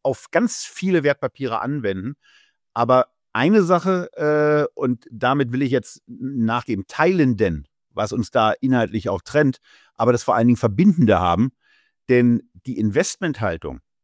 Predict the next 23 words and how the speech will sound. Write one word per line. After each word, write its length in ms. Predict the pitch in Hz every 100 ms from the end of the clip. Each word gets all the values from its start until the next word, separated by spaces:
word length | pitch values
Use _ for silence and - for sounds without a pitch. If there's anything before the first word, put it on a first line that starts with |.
| _
die 340 | 80 82 98
ich 140 | 147 -
da 160 | 120
habe, 320 | 87 80 67 65 _ _ _ _ _ _ -
die 100 | 107
sind 180 | 107 107
keinster 380 | 135 151 - 143
Weise 200 | 139 127
zu 160 | 147
verwechseln, 960 | 123 117 92 113 - - 131 120 139 156 _ _ _ _ _
ähm, 360 | 110 113 110 107
mit 240 | 113 120
dem 240 | 131 113 107
Wissen 520 | 98 95 147 - 175
und 160 | 165 110
dem 160 | 117 -
klaren 520 | - 113 127 127 120
Realisieren 1040 | 113 113 107 107 95 95 165 120 117 190 _ _ _ _ _
um 240 | 120 131
die 160 | 113 - -
absolute 800 | 151 - - 175 156 156 - 143
Notwendigkeit, 1080 | 139 151 - 110 98 90 - - - _ _ _ _ _ _ _ _ _ _ _ -
äh, 420 | 107 107 107 104